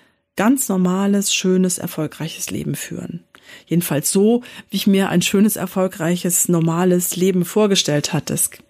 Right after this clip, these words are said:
gibt ja eigentlich das normale Leben selten. Aber mein Leben war schon ein bisschen verrückter als das durchschnittliche, sage ich jetzt einfach mal so.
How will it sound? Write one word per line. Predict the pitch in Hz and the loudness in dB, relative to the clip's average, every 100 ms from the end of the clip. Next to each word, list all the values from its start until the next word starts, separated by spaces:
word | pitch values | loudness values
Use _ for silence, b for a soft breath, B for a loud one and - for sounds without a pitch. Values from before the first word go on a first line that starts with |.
| - | -6
gibt | - - - | -2 -2 0
ja | 131 - | -2 0
eigentlich | 143 - - | -4 -4 -4
das | 151 - | -4 -2
normale | 139 139 123 131 | 0 2 2 0
Leben | 151 - - - - _ _ _ | -2 -2 -2 -4 -8 _ _ _
selten. | - - - 170 - - _ _ B B B B B B B B B _ - | 0 0 0 -4 -6 -14 _ _ B B B B B B B B B _ -4
Aber | 165 180 | 2 4
mein | 185 180 190 170 | 4 4 2 2
Leben | 190 180 | 2 4
war | 156 | 2
schon | 165 160 | 2 0
ein | 156 | 2
bisschen | - 170 | 2 2
verrückter | 190 165 175 - | 2 2 2 0
als | - - | -2 -2
das | - - | -4 0
durchschnittliche, | 156 170 131 - 165 160 - - | 0 2 0 -4 -4 -2 -4 -2
sage | 151 160 | -2 0
ich | |
jetzt | - 143 | -4 -2
einfach | 135 165 180 | -4 -2 0
mal | 170 160 | 0 0
so. | 165 160 | -2 -4